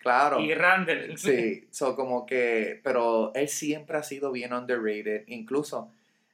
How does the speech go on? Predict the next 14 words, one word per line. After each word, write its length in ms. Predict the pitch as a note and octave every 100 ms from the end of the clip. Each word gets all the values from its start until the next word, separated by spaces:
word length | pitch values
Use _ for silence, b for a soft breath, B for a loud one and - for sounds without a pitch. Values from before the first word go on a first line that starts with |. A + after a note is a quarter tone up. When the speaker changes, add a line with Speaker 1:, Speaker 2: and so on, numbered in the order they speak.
| b -
Speaker 1:
ya 100 | A2+
se 120 | D3+
está 200 | - D3
viendo 480 | D3 D3+ D3+ D3 C#3+
esa 240 | C3 D3
chispa 400 | - C#3+ C#3+ C#3+
de 120 | C#3
nuevo 200 | C3+ C3+
de 120 | C3+ C#3
Miami, 560 | C3+ B2+ B2 B2 B2
donde 260 | B2 A#2 A2
quizá 480 | A2+ A2+ A2 A2 A#2+
ellos 140 | B2
estaban, 540 | - B2 B2+ B2+ A#2+